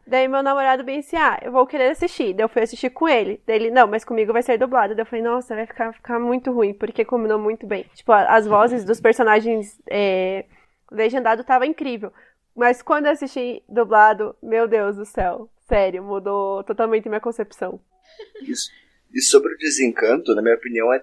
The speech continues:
Speaker 2: tão bom em português, em português quanto na língua original, cara. Na língua original, o Desencanto em si,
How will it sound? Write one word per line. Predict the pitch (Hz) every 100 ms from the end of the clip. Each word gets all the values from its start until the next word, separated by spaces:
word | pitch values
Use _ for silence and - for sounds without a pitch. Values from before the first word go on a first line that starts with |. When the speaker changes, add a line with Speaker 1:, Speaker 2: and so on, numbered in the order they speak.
| _
Speaker 2:
tão | - 147 196
bom | 123 117
em | 113
português, | 113 110 110 107 117 117
em | 113
português | - 117 113 127 -
quanto | 127 127
na | 143
língua | 135 139
original, | 135 127 151 147
cara. | 110 104
Na | 101
língua | 110 156
original, | 139 123 101 110 123
o |
Desencanto | - 101 - 123 123
em | 104
si, | - - 127 90